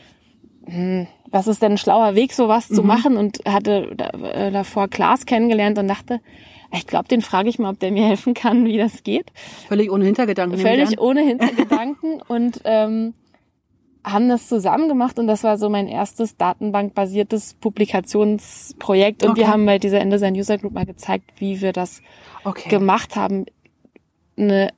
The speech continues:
Speaker 1: andere Sache war eben dieser Amnesty-Jahresreport, den wir über ein anderes Tool auch gemacht haben, was, wo es aber um eine ähnliche Sache
Speaker 2: Mhm.
Speaker 1: ging.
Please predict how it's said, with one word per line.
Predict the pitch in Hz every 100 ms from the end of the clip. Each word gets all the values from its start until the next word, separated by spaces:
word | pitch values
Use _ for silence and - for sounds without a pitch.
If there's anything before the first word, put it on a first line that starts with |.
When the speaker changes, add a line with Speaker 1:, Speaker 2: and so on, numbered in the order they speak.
| _ _ _ _ -
Speaker 1:
andere | 196 240 240
Sache | 226 220 208
war | 202 196
eben | 202
dieser | 196 196
Amnesty-Jahresreport, | - 240 247 - 240 220 214 233 247 - - - 214 - 214 208
den | 208 196 196
wir | 196 190 190 - _ _ _ _ _ _ -
über | 185 180
ein | 175
anderes | - 180 185 180 -
Tool | 208 202
auch | 190
gemacht | 196 175 180 - -
haben, | 196 180
was, | 180 -
wo | 180
es | 185
aber | 185 175
um | 180
eine | 117
ähnliche | 180 185 - 180
Sache | 175 208 190 185
Speaker 2:
Mhm. | 180
Speaker 1:
ging. | 165 170 180